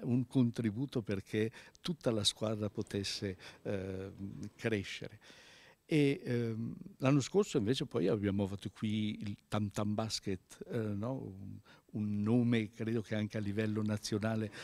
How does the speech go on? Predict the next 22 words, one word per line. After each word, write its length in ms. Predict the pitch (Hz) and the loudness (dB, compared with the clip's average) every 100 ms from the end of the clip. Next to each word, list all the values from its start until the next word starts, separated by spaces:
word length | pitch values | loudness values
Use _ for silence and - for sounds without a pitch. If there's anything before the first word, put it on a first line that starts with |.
| - | -8
lo 140 | - 110 | -2 0
si, 500 | - - 110 113 107 | 0 0 0 -2 -2
lo 100 | 107 | -4
si 200 | - 107 | -4 -6
conosca, 580 | 110 120 123 - 110 - - - | -4 -2 -2 -4 -8 -10 -14 -12
eh, 100 | - 113 110 110 110 104 107 | -6 -4 -4 -4 -4 -6 -6
no? 240 | 107 135 - | -6 -6 -4
Questa 400 | 113 - 120 107 - - | -6 -2 -2 -4 -6 -10
squadra, 840 | - - 127 120 120 123 127 127 - - | -8 -4 -2 -2 0 -2 -2 -4 -10 -12
eh, 200 | - 117 | -6 -6
di 380 | 110 110 107 110 - | -6 -6 -6 -6 -6
Castelvolturno, 1200 | 117 - 113 104 107 104 - 127 120 120 123 135 - - | -6 -2 0 0 0 -2 -2 -2 0 0 0 -2 -12 -6
no? 360 | 120 131 - 110 | -2 -2 -2 -4
Eh, 800 | 107 107 104 104 104 113 - - - | -4 -2 -4 -6 -8 -8 -8 -10 -6
che 200 | - 107 | 2 4
è 40 | |
nata 320 | 107 113 117 110 | 4 0 -2 -4
attorno 540 | - 113 110 110 104 - - | -4 -4 -2 -2 -4 -8 -8
alla 180 | - 110 | -2 -2
figura 420 | 95 107 120 117 | -2 0 4 4
di 140 | 107 110 | 4 2
un... 440 | 110 107 107 101 | 4 4 2 -2